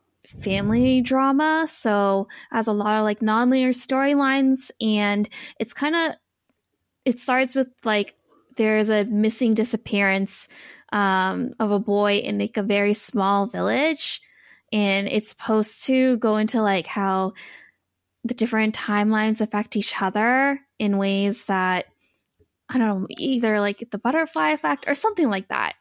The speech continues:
I'm only two episodes in, um, but I've always heard that it's really good, so I just started checking it out. And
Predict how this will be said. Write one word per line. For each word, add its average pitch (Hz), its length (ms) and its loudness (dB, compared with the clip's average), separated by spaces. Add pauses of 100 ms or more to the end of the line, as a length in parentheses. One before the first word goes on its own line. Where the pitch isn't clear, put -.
I'm 294 120 0
only 403 220 0
two 320 180 0
episodes 240 520 -2
in, - 240 -4 (460)
um, 202 360 2
but 226 100 2
I've 233 140 2
always 240 440 2
heard 226 640 0 (120)
that 202 180 0
it's - 200 -8
really 196 220 -2
good, 233 420 -2 (240)
so - 160 -6
I 190 60 -2
just 185 160 -4
started 175 400 -4 (380)
checking 185 380 -4
it 160 80 -6
out. 190 380 0 (720)
And 190 500 0